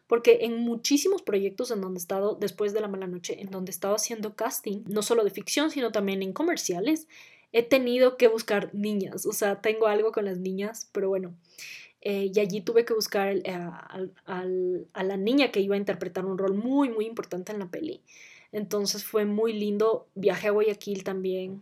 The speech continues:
estuve haciendo casting allá. Vi a tantos actores, a tantas actrices de todo tipo, color, edad,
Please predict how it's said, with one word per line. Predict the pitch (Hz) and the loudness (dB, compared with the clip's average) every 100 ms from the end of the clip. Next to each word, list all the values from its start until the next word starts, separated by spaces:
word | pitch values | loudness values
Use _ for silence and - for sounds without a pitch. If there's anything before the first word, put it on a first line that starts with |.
| _ | _
estuve | - - 196 | -16 -6 -4
haciendo | 196 196 190 | -4 -4 -4
casting | 190 180 196 185 | -8 -8 -8 -6
allá. | 180 180 180 - - - _ 208 | -2 -2 -4 -10 -20 -20 _ 2
Vi | 254 339 | 8 8
a | 330 | 6
tantos | - 202 202 233 | -2 -2 0 0
actores, | 202 185 190 196 190 196 220 | 0 -4 0 0 0 -4 -10
a | - | -10
tantas | - 233 247 285 | -4 -2 0 0
actrices | 233 - 196 196 - 196 180 | 0 -2 -4 -4 -2 -2 -2
de | 180 | -4
todo | - - 247 269 311 311 - | -6 -6 0 4 4 4 -4
tipo, | 226 214 233 226 | -6 0 2 2
color, | - 208 208 208 214 - | 2 2 4 4 2 2
edad, | 214 190 185 190 202 | 0 2 0 -2 -2